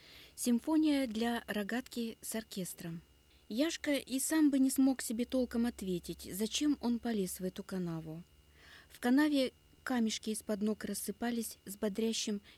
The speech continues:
Яшкину кровь шелестом. Яшку всегда по-особому возбуждал шум камнепада из небольших булыжников. Он слышал в этом неповторимом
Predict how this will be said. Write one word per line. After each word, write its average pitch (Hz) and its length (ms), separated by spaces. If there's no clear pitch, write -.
Яшкину 214 520
кровь 277 360
шелестом. 185 760
Яшку 285 340
всегда 285 380
по-особому 254 840
возбуждал 226 640
шум 233 280
камнепада 220 720
из 202 240
небольших 208 600
булыжников. 185 800
Он 277 180
слышал 240 520
в 208 80
этом 220 260
неповторимом 214 800